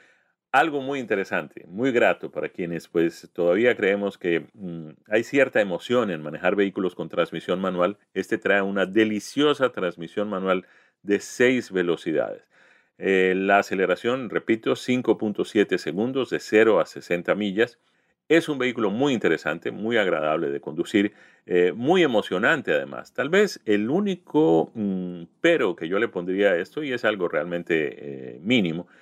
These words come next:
es que no tiene mucho espacio, no tiene mucho, mm, muchas opciones para llevar cosas dentro del habitáculo del vehículo.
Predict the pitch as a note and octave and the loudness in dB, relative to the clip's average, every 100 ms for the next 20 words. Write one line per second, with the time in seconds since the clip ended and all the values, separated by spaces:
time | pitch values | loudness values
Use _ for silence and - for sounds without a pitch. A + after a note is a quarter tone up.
0 | _ _ _ A#2+ - F3+ F3 E3 E3 E3+ | _ _ _ -2 0 2 2 0 -2 -4
1 | D3+ - C3 C3 - G#2+ G2 F#2 A#2 A2 | -6 0 0 0 -4 -6 -4 -4 -2 0
2 | A2+ A2+ - A2+ G#2+ E2+ - F2 F2 D#2+ | -2 -6 2 6 6 4 0 -8 -12 -12
3 | D2 - - E2+ D2 D2+ A#2+ B2+ C3 C3 | -12 -18 -18 -18 -16 -8 -6 0 0 0
4 | - A#2+ B2+ F#2 F2 _ D#2+ E2 E2+ G#2 | -6 0 0 0 -6 _ -2 0 2 2
5 | - A2 A2 - F#2 A2 A#2+ G2+ E2+ D#2 | 2 -2 -2 -6 -2 0 0 -2 -4 -4
6 | C#2+ C#2+ D2+ F2+ F2 D#2+ C#2 C2+ F2+ - | -4 -6 -2 -2 0 -4 -4 -2 -2 -2
7 | C2 | -10